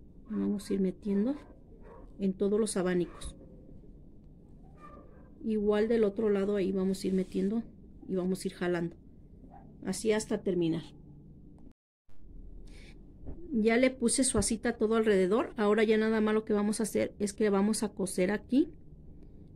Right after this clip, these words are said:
para que no se nos vaya a desbaratar nuestro tejido.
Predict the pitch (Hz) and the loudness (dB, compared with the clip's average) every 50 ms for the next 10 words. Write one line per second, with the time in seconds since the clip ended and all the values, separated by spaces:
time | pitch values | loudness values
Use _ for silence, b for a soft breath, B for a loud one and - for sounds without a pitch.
0 | - - - 202 208 208 - 214 202 196 196 - 214 202 196 190 190 180 175 190 | -10 -2 0 2 2 2 4 6 6 6 6 6 6 4 4 4 4 4 4 6
1 | 190 190 196 190 185 170 180 170 160 165 160 - - 175 170 190 185 180 - - | 6 4 4 2 2 0 0 -2 -4 -4 -6 -4 -2 0 2 2 2 0 0 -2
2 | - 185 175 - - 175 - - 196 208 277 359 339 - | -4 -4 -2 -2 -4 -4 -2 0 0 2 2 0 -2 -4